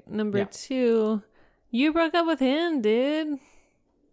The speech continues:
Speaker 1: Let him go.
Speaker 2: So house party, where do, where do we go from here? 'Cause there is, like, a big chunk of them just getting to
Speaker 1: She
Speaker 2: know
Speaker 1: goes
Speaker 2: each
Speaker 1: to
Speaker 2: other.
Speaker 1: his parent, his mom's house for dinner. Turns out his mom's a single mom,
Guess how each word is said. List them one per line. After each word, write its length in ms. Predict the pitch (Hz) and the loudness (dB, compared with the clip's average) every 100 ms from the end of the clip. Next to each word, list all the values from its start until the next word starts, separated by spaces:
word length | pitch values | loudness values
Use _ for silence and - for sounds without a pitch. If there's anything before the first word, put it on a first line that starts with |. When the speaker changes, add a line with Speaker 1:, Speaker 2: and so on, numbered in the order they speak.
| _ | _
Speaker 1:
Let 200 | - 190 | -8 -6
him 160 | 240 247 | -4 -6
go. 960 | - 190 233 247 247 240 226 202 185 180 | -6 -6 -6 -4 -4 -6 -6 -6 -8 -4
Speaker 2:
So 140 | 123 | -4
house 340 | 95 160 175 | -2 -2 -2
party, 460 | - - 170 160 165 | -2 0 2 4 2
where 160 | 143 170 | 2 0
do, 100 | 185 | -2
where 240 | 139 131 | -2 -2
do 60 | 170 | 0
we 100 | 175 | 0
go 180 | 156 147 | 0 0
from 200 | 139 107 | 0 -6
here? 380 | 98 135 104 95 | -6 -8 -8 -8
'Cause 140 | 139 | -6
there 160 | 175 202 | 0 2
is, 180 | 220 | 2
like, 120 | 220 - | 0 -2
a 60 | |
big 340 | 113 131 139 127 | -2 -2 -2 -4
chunk 320 | - 123 123 | -2 -2 -4
of 100 | 104 | -4
them 180 | 113 113 | -4 -4
just 200 | 110 101 | -6 -6
getting 260 | 107 120 | -6 -6
to 80 | 104 | -6
Speaker 1:
She 160 | - 320 | -4 -2
Speaker 2:
know 180 | 311 302 | 0 -2
Speaker 1:
goes 60 | 269 | -2
Speaker 2:
each 40 | |
Speaker 1:
to 60 | 262 | -2
Speaker 2:
other. 20 | 220 | 0
Speaker 1:
his 340 | 220 226 208 | 0 0 -2
parent, 420 | - 170 190 196 | -8 -8 -6 -6
his 240 | 196 208 202 | -4 -4 -4
mom's 380 | 180 180 190 | -4 -4 -6
house 300 | 190 190 180 | -6 -6 -6
for 120 | - 170 | -8 -8
dinner. 460 | 180 170 170 170 | -6 -6 -6 -8
Turns 340 | 175 196 190 185 | -8 -6 -4 -2
out 300 | 175 175 175 | 0 -2 -4
his 260 | 190 180 | -6 -6
mom's 260 | 185 180 175 | -6 -4 -4
a 60 | |
single 280 | 175 196 190 | -6 -4 -4
mom, 640 | 185 175 175 175 175 175 | -2 -4 -4 -4 -6 -6